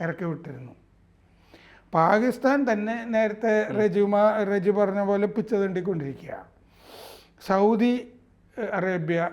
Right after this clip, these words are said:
Speaker 1: ചൈന, ഇന്റർനാഷണൽ മോണി-, രാജ്യാന്തര നാണ്യനിധി അവരുടെ കയ്യിൽ നിന്നൊക്കെ പൈസ വായ്പ
Speaker 2: വാങ്ങിച്ച്
Speaker 1: മേടിച്ചുകൊണ്ട് ആണ് ജീവിച്ചു പോകുന്നത്. അസ്ഥിരത,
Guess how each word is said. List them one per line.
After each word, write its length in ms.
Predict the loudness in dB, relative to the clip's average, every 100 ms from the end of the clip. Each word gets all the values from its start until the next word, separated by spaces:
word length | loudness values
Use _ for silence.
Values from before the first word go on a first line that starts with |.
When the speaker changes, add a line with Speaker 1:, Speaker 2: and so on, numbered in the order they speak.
| -4
Speaker 1:
ചൈന, 640 | 0 2 4 2 2 2 0 -6 -20 _ _ _ -12
ഇന്റർനാഷണൽ 540 | -8 -4 -4 -4 -4
മോണി-, 320 | -4 0 -2 0
രാജ്യാന്തര 640 | 2 2 2 2 2 2
നാണ്യനിധി 920 | 2 2 2 0 0 0 0 -2 -2 -10 -4
അവരുടെ 360 | 0 0 2 0
കയ്യിൽ 300 | 0 0 -2
നിന്നൊക്കെ 360 | -4 -6 -6
പൈസ 320 | -2 -2 0
വായ്പ 200 | -2 -2 -6 -20 _ -20 -4
Speaker 2:
വാങ്ങിച്ച് 460 | 2 4 4 6
Speaker 1:
മേടിച്ചുകൊണ്ട് 380 | 4 4 4 6
ആണ് 400 | 6 6 2 0
ജീവിച്ചു 340 | 0 -2 -2 -2
പോകുന്നത്. 360 | -4 -4 -8 -14 -20 -20 _ _ -8
അസ്ഥിരത, 680 | -6 -8 0 4 4 0